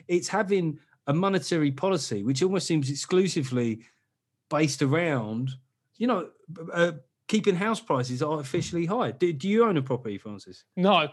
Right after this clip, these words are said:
Speaker 2: no, no, I don't. But you're
Speaker 1: Oh, well,
Speaker 2: absolutely
Speaker 1: mate.
Speaker 2: right. Like, we had Liam Hannigan on the show. And, uh, Liam is, uh, he's a, uh, right of centre,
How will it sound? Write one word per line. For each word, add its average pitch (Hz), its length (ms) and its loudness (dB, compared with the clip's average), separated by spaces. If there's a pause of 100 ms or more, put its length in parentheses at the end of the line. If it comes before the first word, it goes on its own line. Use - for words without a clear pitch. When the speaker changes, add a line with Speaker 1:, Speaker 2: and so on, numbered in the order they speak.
Speaker 2:
no, 190 240 4
no, 165 300 2
I 151 40 2
don't. 160 500 -2
But 277 120 0
you're 247 380 0
Speaker 1:
Oh, - 20 4
well, 277 160 2
Speaker 2:
absolutely - 400 4
Speaker 1:
mate. 269 60 4
Speaker 2:
right. 247 180 4
Like, 202 140 0
we 247 100 0
had 240 180 0
Liam 233 320 -2
Hannigan 202 580 -4
on 180 200 -4
the 180 80 -4
show. 247 480 -4 (480)
And, 190 340 4
uh, 196 160 6
Liam 220 320 4
is, 175 160 -2
uh, 165 440 0
he's 175 220 -4
a, 190 60 2
uh, 170 440 0
right 190 360 4
of 170 80 -8
centre, 180 640 -4